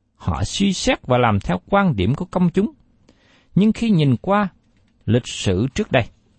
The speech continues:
chúng ta thấy tư tưởng của quần chúng bị thay đổi luôn. Họ bị rơi hết vào sự sai lầm này đến sự sai lầm khác. Họ dễ bị một nhóm người có thế lực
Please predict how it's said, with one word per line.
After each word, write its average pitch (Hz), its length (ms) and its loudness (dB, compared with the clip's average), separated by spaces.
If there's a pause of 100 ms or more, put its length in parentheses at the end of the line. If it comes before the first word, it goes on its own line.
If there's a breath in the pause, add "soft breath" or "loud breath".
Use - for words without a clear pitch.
(460)
chúng 208 200 0
ta 196 140 0
thấy 226 160 -2 (140)
tư 226 160 2 (100)
tưởng 123 200 2
của 220 100 -8
quần 127 240 2
chúng 233 280 -2
bị 98 160 0
thay 185 240 -2
đổi 107 220 -4
luôn. 156 180 2 (720)
Họ 110 300 2
bị 107 220 -2
rơi 185 300 0
hết 233 260 -2
vào 110 200 0
sự 101 220 -2
sai 202 260 -2
lầm 113 240 2
này 107 220 -2 (160)
đến 170 280 0
sự - 180 -6
sai 170 240 0
lầm 104 160 -4
khác. - 240 -4 (640)
Họ - 180 0
dễ 135 240 2
bị 127 260 0
một 131 240 -6
nhóm 180 300 2
người 151 320 2
có - 160 -6
thế 262 180 0
lực - 160 -2